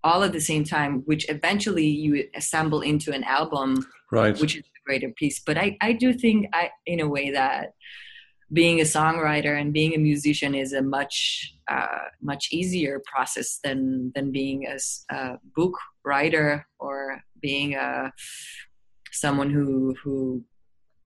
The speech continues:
Speaker 1: who directs movies or, you know, it's, you, you,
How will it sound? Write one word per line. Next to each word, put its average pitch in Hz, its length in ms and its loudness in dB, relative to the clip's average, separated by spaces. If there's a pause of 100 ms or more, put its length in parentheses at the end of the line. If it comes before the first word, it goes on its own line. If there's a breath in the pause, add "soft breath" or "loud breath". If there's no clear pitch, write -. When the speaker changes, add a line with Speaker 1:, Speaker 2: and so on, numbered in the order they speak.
(480)
Speaker 1:
who 131 440 -2
directs 135 760 0
movies 147 600 2
or, 139 500 -2 (300)
you 147 100 -2
know, 135 320 -2
it's, - 680 -4 (180)
you, 160 280 2
you, 170 560 2